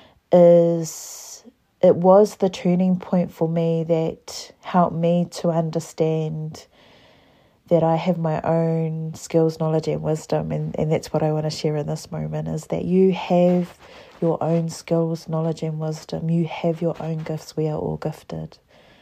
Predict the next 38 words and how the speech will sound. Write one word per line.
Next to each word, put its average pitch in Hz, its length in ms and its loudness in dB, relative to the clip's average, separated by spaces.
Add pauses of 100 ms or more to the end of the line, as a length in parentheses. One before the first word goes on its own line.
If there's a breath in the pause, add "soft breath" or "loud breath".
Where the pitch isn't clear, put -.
(600 soft breath)
The 156 60 0
experiences 170 1000 4
that 143 140 0
you 160 120 2
have 156 160 -2
had 175 240 2
in 165 120 2
your 165 180 0
life, 165 680 -2 (1700 soft breath)
they're 190 140 6
not 196 300 4
really 190 240 6
negative 180 480 2
or 175 60 4
positive. 185 360 0
I 208 80 8
know 208 200 6
that 202 160 4
they 196 180 2
are. 160 160 2
I - 20 2
know 175 240 0
in 170 80 -4
the 175 80 -2
moments 170 480 -4
that 175 180 -4
they 170 180 0
are. 170 300 0
I 170 40 -2
know 170 200 0
that 170 200 0
hurt 170 360 2
is 165 140 -2
hurt 165 420 0
and 160 140 -2
pain 160 300 0
is 165 160 -4
pain. 160 520 -6